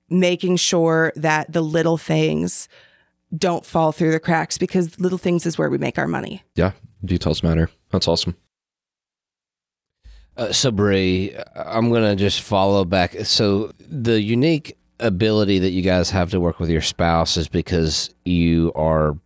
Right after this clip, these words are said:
Speaker 3: really polar opposites as far as, you know, what to focus on.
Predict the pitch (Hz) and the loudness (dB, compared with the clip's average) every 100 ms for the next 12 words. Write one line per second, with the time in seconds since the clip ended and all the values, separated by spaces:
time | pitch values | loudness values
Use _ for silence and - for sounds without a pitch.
0 | _ - _ _ _ 104 113 82 95 90 | _ -20 _ _ _ 0 0 0 0 2
1 | 80 80 82 82 - 80 78 - 80 - | 2 2 0 -2 0 -2 -2 -2 -2 -2
2 | 87 78 78 78 76 - - 82 73 71 | 0 0 2 0 0 -4 -4 -2 -2 -2
3 | 85 69 78 - 87 - 82 82 76 78 | -4 -4 -6 -2 -2 0 -2 0 0 0
4 | 78 | -2